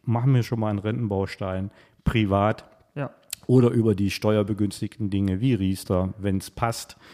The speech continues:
Speaker 1: Es muss man immer bei sich beraten lassen. Ähm,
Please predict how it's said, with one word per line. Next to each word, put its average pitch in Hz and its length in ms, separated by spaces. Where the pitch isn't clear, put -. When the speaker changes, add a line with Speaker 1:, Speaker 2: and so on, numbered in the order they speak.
Speaker 1:
Es 104 200
muss 104 180
man 101 160
immer 101 220
bei 98 100
sich 95 220
beraten 92 400
lassen. 95 560
Ähm, 95 380